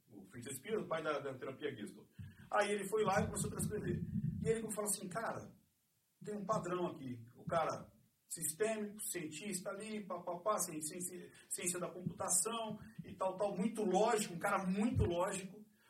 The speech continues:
Ele começou a, a digitar aquilo ali e falou, "Cara, tem um padrão." Eu vou seguir esse padrão, vou ver o que que dá. Tanto é que no início,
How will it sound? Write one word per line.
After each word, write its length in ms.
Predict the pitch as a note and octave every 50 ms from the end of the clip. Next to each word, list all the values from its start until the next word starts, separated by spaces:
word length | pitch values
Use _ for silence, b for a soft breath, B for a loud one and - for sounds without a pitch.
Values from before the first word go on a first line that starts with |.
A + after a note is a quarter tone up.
| B B B -
Ele 140 | - A3+ -
começou 560 | - - A3+ A3+ G#3+ - - - A3+ A#3 A#3 G#3+
a, 340 | G3+ G#3+ - - - -
a 40 | F#3
digitar 500 | F3+ F3 - - - - - F#3 F3 F3+
aquilo 300 | F3+ - - - G3+ G#3
ali 180 | A3 G#3+ G#3 G#3+
e 60 | A3
falou, 160 | B3 B3 -
"Cara, 200 | - D#4+ D4+ C#4
tem 160 | - - D4+
um 80 | D4+ D4
padrão." 480 | - E4 D#4 - G#3+ G#3 G#3+ A3 A3 - - - - - - - _ _ _ _ _ _ _ _ _ _ _ _ _ _ _ _ _
Eu 60 | A3+
vou 100 | A#3 A#3
seguir 200 | A3 - A#3 G3+
esse 160 | G#3 - - -
padrão, 320 | - - - F#3 F3+ F3+
vou 100 | G#3 G#3+
ver 100 | F#3+ F#3+
o 40 | F#3
que 100 | F3+ -
que 120 | - -
dá. 120 | E3+ D#3 D#3
Tanto 280 | - - C4 C#4 - -
é 80 | - F#3
que 80 | E3+
no 60 | E3 D3+
início, 500 | C3 C#3+ - - - - - A2 G#2+